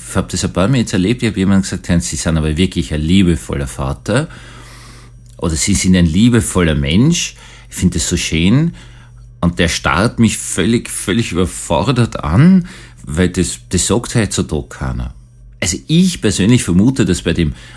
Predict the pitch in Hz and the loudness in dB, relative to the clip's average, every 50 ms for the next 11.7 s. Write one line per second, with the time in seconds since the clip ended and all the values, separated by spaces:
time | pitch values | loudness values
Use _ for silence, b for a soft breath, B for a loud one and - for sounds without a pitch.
0 | B B - 82 101 - - 104 87 - 92 85 95 - B B B B - - | B B 0 0 0 2 0 0 0 0 0 0 0 -2 B B B B -6 0
1 | 90 101 120 117 98 92 - - 90 87 87 85 - - - 80 85 - - 208 | 2 4 4 4 4 2 2 0 2 2 2 2 0 -2 -2 -2 -4 -4 -2 0
2 | 190 85 71 - 57 57 98 131 127 - - - 135 127 - - 123 101 - 64 | 0 0 0 0 0 0 0 -2 -2 -4 -6 -6 -6 -6 -4 -4 -2 0 0 2
3 | 85 110 120 - 110 120 131 131 135 - - 110 80 78 107 151 185 196 185 - | 2 0 0 0 0 0 0 0 0 -2 -2 -2 0 2 4 4 4 4 4 2
4 | 104 90 - - - - - 71 78 92 131 175 175 - B B B B B B | 0 -2 -2 -2 -6 -8 -6 -2 0 0 0 0 -2 -6 B B B B B B
5 | B B B B B B B - - - - - - 120 127 139 - - 113 110 | B B B B B B B -16 -6 -4 -2 -2 0 2 2 2 2 2 2 2
6 | 95 101 104 95 87 B B B B B B - 101 95 - - - - 156 139 | 4 4 2 2 0 B B B B B B -4 -2 -2 0 -2 -2 -2 -2 -4
7 | - - 123 117 113 110 98 73 80 90 113 123 135 135 98 104 95 101 95 87 | -2 -2 0 2 2 2 2 2 2 2 2 2 2 2 2 0 0 0 -2 -2
8 | B B B B B B B - - - - - 330 - - 311 - - - 135 | B B B B B B B -20 -8 -4 0 0 0 2 0 -2 -2 0 0 0
9 | 156 - - - - - - - - 85 113 143 - - - - 67 67 73 76 | 0 0 -2 -4 -4 -4 -4 -2 0 0 0 0 0 -2 -2 -2 -2 -2 -2 0
10 | 87 98 - - 190 202 196 196 B B B B B B B - - - 73 73 | 0 2 4 4 4 2 2 -2 B B B B B B B -20 -10 -6 -4 0
11 | 78 85 95 92 - - - 147 135 180 202 214 202 190 | 2 2 2 2 0 -2 -2 0 0 0 0 -2 -4 -6